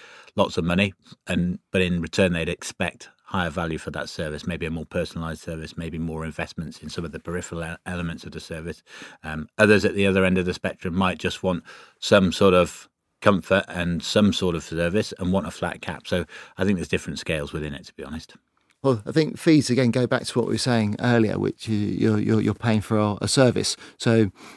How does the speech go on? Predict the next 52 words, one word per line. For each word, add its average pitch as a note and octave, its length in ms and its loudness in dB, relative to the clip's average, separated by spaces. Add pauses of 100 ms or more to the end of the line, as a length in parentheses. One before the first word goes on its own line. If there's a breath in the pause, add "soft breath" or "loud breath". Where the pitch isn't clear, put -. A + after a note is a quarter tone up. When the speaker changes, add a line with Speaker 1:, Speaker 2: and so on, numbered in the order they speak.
(120 loud breath)
Speaker 2:
uh, G#2 220 -2 (240)
and, G#2 240 -2
and G2+ 80 -2
from A2+ 80 2
a G2+ 40 2
personal B2+ 300 2
perspective, - 320 -6
I A#2 60 2
always A#2 240 4
want A2 160 0
value A2 220 4
for - 120 -6
money. A2+ 320 0 (400 soft breath)
So G#2 420 -2
h-, A2 120 -10 (100)
happy B2+ 300 2
to A#2 120 0
pay A2 260 2
a, G#2+ 260 0
a - 60 -6
higher G#2+ 300 0
fee A#2 240 0
for F2+ 220 -10
something G2+ 580 -6
as G2+ 120 -8
long G#2 80 -2
as G2+ 80 -2
I'm G2 120 -4
gonna G2 140 -4
get - 180 -4 (240)
value A2 320 2
for - 300 -8
it. - 240 -10 (220 soft breath)
So - 100 -8
the, G2 240 -4
the G2 100 -4
key A#2+ 220 0
for G#2 160 -4
me G2 160 0
is F#2+ 160 -2
looking, G2+ 400 -2 (580 soft breath)
what A2 140 0
am A2+ 80 4
I A2 100 0
actually G2+ 280 -4
getting A2+ 560 -4 (640)
for G#2 140 -2
the G2 80 -2
service G2 420 -4
that's - 160 -10
being F#2+ 220 -4
provided? F#2+ 580 -6